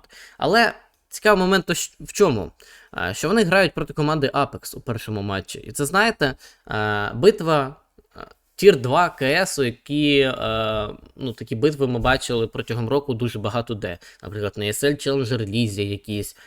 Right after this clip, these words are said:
а, на C C T турнірах, на інших турнірах там з призовими двадцять, тридцять, сорок, п'ятдесят тисяч доларів. І дуже дивно, як на, як для мене, бачити ці дві команди у стадії легенд, а, на мейджорі.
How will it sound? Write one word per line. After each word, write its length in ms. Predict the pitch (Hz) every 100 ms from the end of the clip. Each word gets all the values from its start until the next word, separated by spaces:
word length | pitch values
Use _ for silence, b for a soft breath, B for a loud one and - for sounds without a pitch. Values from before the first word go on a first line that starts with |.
| B
а, 260 | - 90 90
на 120 | 113
C 140 | 139 156
C 380 | - 151 -
T 140 | 131 120
турнірах, 640 | 120 110 117 110 98 -
на 300 | 113 120 120 B B
інших 260 | - 175 147
турнірах 460 | - 113 147 135 -
там 140 | 110
з 80 | -
призовими 460 | 113 107 117 123
двадцять, 480 | 104 - 131 - 110
тридцять, 360 | - 131 123 113
сорок, 280 | 123 117 -
п'ятдесят 420 | 107 104 123 -
тисяч 340 | 113 123 110
доларів. 560 | 110 107 90 82 82 _ B B B
І 400 | - 98 101 104
дуже 380 | 117 147 165 131
дивно, 360 | 117 131 120 104
як 180 | 101
на, 160 | 104 101 104 87 - -
як 220 | 110 104
для 120 | 117
мене, 320 | 113 156 156
бачити 440 | 104 117 123 - 107
ці 160 | -
дві 160 | 107 120
команди 520 | 120 113 147 131 117 B B
у 60 | -
стадії 420 | - 123 113 113
легенд, 460 | 104 101 135 143 131 - b b b
а, 1040 | 90 87 90 90 90 92 - - - - - - - _ _ _
на 200 | 127 135
мейджорі. 600 | 135 131 98 90 - -